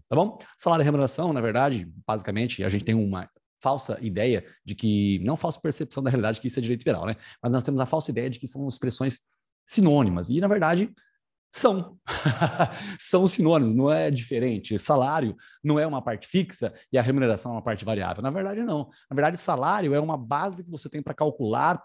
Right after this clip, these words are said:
outros tipos de pagamento de verbas. E a remuneração é tudo aquilo que você recebe. E, na verdade, toda a remuneração que você recebe faz parte do salário. Rafael, não entendi nada que você falou. Então, vamos pro desenho.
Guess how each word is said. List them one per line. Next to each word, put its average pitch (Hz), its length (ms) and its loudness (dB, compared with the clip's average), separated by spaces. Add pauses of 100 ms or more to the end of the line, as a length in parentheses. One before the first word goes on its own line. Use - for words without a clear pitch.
outros 196 420 4
tipos 190 280 -10
de 175 60 -12
pagamento 135 360 -4
de 180 80 -10
verbas. 131 380 0 (220)
E 180 80 4
a - 20 6
remuneração 180 460 0
é - 20 -14
tudo 175 120 -4
aquilo 180 200 -4
que 147 60 -16
você 175 220 -10
recebe. 147 440 -2 (320)
E, 269 80 4
na 202 80 8
verdade, 151 440 2
toda 240 280 4
a - 20 8
remuneração 143 540 -2
que 120 80 -12
você 110 220 -4
recebe 123 360 -2
faz 156 280 -6
parte 131 220 -4
do 135 60 -12
salário. 127 360 -8
Rafael, 131 200 -2
não 123 60 -2
entendi 123 220 -4
nada 143 180 -2
que - 60 -10
você 170 80 -6
falou. 107 240 0
Então, 110 140 0
vamos 202 120 2
pro 208 80 -2
desenho. 160 340 4